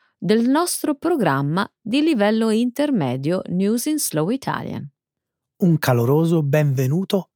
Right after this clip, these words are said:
Speaker 2: a tutti i nostri ascoltatori.
Speaker 1: Come sempre, apriamo la puntata con una riflessione sui fatti di cronaca. La prima notizia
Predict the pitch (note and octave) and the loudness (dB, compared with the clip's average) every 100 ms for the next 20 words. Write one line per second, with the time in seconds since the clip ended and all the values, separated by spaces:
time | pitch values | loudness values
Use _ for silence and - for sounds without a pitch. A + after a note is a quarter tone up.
0 | - F3 - F#3 B2+ - C3 D#3+ E3 - | -4 -4 0 -2 -2 -2 0 0 0 0
1 | E3+ D#3+ D#3+ - D#3+ D3+ D3+ - F2 F2+ | 0 2 0 -2 0 0 -2 -2 -6 -10
2 | - _ _ _ _ _ _ _ - F3+ | -14 _ _ _ _ _ _ _ -4 0
3 | E3 D#3+ - A3+ C#4+ - D4 - _ - | 0 0 2 2 2 0 -2 -2 _ -4
4 | A#3 - D4+ B3 E3+ D3 D3 D#3 - A3+ | -2 0 2 2 2 2 2 0 0 -2
5 | A#3 - E4 F#4 - F#4 - _ _ _ | 0 2 0 0 -4 -6 -6 _ _ _
6 | - G4 C4 F#3 F#3 C#4 D#4+ - E4+ - | 0 2 4 4 2 2 0 0 0 0
7 | - E3 D#3 D3+ G2+ G2+ - - F#4+ F#4 | 0 2 2 0 -2 -4 -8 -4 -2 2
8 | G3 F#3 - B3 A3+ - C#3 A#2 G2+ G2+ | 2 0 -2 -2 0 -2 -2 0 -2 -6
9 | - G#2+ _ _ _ _ _ _ _ _ | -4 -6 _ _ _ _ _ _ _ _
10 | _ _ _ - E3+ - F3 F3 E3 F3+ | _ _ _ 0 0 0 0 2 2 0
11 | - D4 D#4+ - D4 D4+ | 0 -2 -2 -4 -2 -4